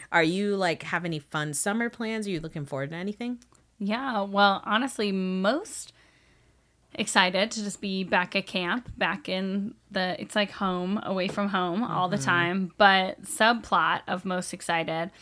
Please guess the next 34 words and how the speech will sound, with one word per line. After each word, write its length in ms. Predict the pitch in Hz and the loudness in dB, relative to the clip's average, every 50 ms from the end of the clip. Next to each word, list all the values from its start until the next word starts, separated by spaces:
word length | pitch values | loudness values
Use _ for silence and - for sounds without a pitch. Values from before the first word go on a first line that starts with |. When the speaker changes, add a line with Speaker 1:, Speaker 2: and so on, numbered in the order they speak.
| - - - _ _ _ _ _ - | -20 -20 -20 _ _ _ _ _ -2
Speaker 2:
is 640 | 196 190 185 185 180 175 175 175 170 180 - - - _ _ - | 0 2 4 4 4 2 2 0 -2 -4 -8 -12 -14 _ _ 0
our 140 | 180 185 180 | 0 0 0
time 320 | - - 170 170 170 170 | 0 -2 -2 -2 -2 -2
that 140 | 165 151 - | -4 -4 -6
we're 80 | - 175 | -6 -6
gonna 180 | 185 165 175 | -6 -6 -6
spend 240 | 175 - - 170 165 | -6 -4 -4 -4 -4
in 80 | 165 160 | -4 -6
Wisconsin. 800 | 165 165 - - 202 233 254 240 - - - - 226 214 247 - _ _ - | -6 -8 -4 -2 0 0 0 -2 -4 -8 -10 -10 -10 -10 -12 -14 _ _ -20
Cannot 640 | - - - - - 190 196 214 240 240 233 233 - | -20 -20 -12 -4 0 0 2 4 4 4 4 4 2
wait. 340 | 185 175 170 170 202 277 - - - - - - - _ _ _ - | 0 -2 0 0 -2 -2 -4 -6 -16 -20 -20 -20 -20 _ _ _ -6
My 180 | - 185 180 180 | -2 0 0 0
parents 540 | 180 - - 208 202 202 220 226 220 - - | -2 -4 -6 -4 -2 -2 -2 -4 -6 -6 -6
live 460 | 190 190 185 180 180 180 180 - - _ _ - | -4 -2 0 -2 -2 -4 -6 -12 -20 _ _ -6
on 120 | 202 185 180 | -4 -4 -4
a 60 | 175 | -2
lake 260 | 170 170 175 175 - | -4 -4 -6 -6 -6
in 120 | 180 180 | -8 -8
Wisconsin, 640 | 185 165 - - 165 156 175 - - - - - - - | -8 -8 -8 -6 -6 -6 -6 -8 -8 -8 -8 -8 -10 -10
and 160 | - 196 180 | -8 -8 -8
so 140 | - - 180 | -8 -8 -10
summers 420 | 180 - - 185 185 180 180 180 | -8 -6 -6 -4 -4 -4 -6 -8
growing 300 | - - 180 175 170 175 | -6 -8 -6 -6 -4 -4
up 180 | 160 147 - - | -6 -6 -8 -10
were 100 | - 180 | -12 -12
just, 220 | 190 196 - - | -10 -10 -12 -10
like, 220 | - 180 185 - - | -10 -10 -10 -12 -12
glamorous. 720 | - 175 180 175 160 165 175 175 185 214 277 294 - - - - | -12 -10 -8 -6 -6 -6 -6 -4 -2 -2 -4 -4 -8 -12 -6 0
Uh, 180 | - 196 185 | 0 2 2
Speaker 1:
Mm. 60 | 147 135 | 2 6
Speaker 2:
well, 140 | 214 208 | 6 8
I 140 | 202 196 208 | 8 8 6
should 200 | 202 - - 190 | 2 0 -6 -8
preface, 480 | - - 170 170 - - - - - | -4 -4 -4 -4 -4 -8 -10 -10 -12